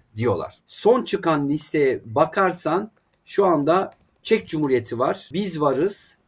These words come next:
Romanya var ve Sri Lanka var. İşte Şili, Macaristan ve Brezilya'nın bu yüz puana yakın olduğu gözüküyor. Yani şu anda baktığın zaman değerli, yani işte bazı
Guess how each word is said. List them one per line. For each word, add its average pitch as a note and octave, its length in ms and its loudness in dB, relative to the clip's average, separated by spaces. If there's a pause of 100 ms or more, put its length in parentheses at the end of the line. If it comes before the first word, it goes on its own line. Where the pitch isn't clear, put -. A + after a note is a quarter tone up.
Romanya E3 580 4
var G3+ 180 2
ve F#3+ 100 4
Sri F3+ 240 0
Lanka A#2+ 360 0
var. - 260 -14 (500)
İşte D3 220 -6
Şili, F#3+ 600 2
Macaristan F3 680 2
ve D3+ 160 0
Brezilya'nın E3+ 680 2 (440)
bu E3 180 -4
yüz F#3+ 280 -2 (240)
puana D#3 400 2
yakın E3 300 2
olduğu B2+ 360 0
gözüküyor. G#2+ 460 -4
Yani D3 300 -2
şu A3 200 0
anda F3 260 0
baktığın E3+ 340 2
zaman C#3 440 -4 (640)
değerli, D3+ 460 4
yani A#2 340 -2 (580)
işte A#2+ 240 -12
bazı D3 460 2